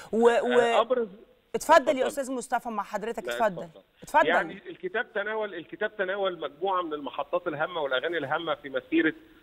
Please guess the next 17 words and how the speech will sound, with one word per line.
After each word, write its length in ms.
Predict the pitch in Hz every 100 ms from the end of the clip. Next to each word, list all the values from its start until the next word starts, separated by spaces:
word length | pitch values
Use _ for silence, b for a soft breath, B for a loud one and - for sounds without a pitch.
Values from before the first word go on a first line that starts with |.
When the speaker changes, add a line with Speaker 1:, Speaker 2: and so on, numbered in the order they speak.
| b -
Speaker 2:
آه، 260 | 127 123
محمد 560 | 135 151 175 180 147 135
منير، 360 | 135 156 156 143
آه، 300 | 135 123 120
كان 240 | 117 127
ألبوم 320 | 113 123 156 151
شبابيك، 580 | 139 123 123 160 151 - -
Speaker 1:
مم. 340 | 190 214 214
Speaker 2:
آه، 380 | 120 123 120 147
عمرو 220 | 190 160
دياب، 500 | 139 143 156 170 160 -
آه، 320 | 131 131 131 -
في 120 | 131
مسيرته 760 | 123 123 170 - 147 135 131 117
عديت 360 | 113 120 156
على 400 | 139 135 135 131 127
طبعًا، 320 | 147 131 135